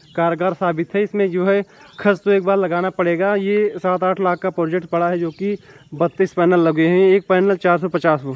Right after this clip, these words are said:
वाट का है। तो इन्होंने सबसे पहले जब डीजल की बढ़त को देखते हुए इन्होंने सोचा कि अगर हम क्यों ना, अगर ये लगा लेंगे, अगर सक्सेस हो जाएगा तो हम तो,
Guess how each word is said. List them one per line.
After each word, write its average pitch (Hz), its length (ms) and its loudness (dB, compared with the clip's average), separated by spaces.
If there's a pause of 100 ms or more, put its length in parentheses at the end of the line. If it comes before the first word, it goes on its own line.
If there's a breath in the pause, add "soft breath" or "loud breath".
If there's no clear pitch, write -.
(200)
वाट 160 260 -2
का 139 140 -6
है। 131 180 -10 (560 loud breath)
तो 214 320 4
इन्होंने 220 380 2 (280)
सबसे 190 320 0
पहले 208 240 4
जब 185 160 0
डीजल 185 280 0
की 185 180 -8
बढ़त 185 300 0
को 202 100 2
देखते 180 280 0
हुए 208 120 4
इन्होंने 190 240 2
सोचा 185 320 0
कि 185 80 -2
अगर 185 200 0
हम 196 120 -2
क्यों 190 180 0
ना, 190 100 2
अगर 185 200 0
ये 196 120 4
लगा 175 260 0
लेंगे, 175 260 0
अगर 175 200 0
सक्सेस 180 380 -2
हो 185 80 0
जाएगा 165 280 0
तो 175 140 -2
हम 180 100 0
तो, 190 200 0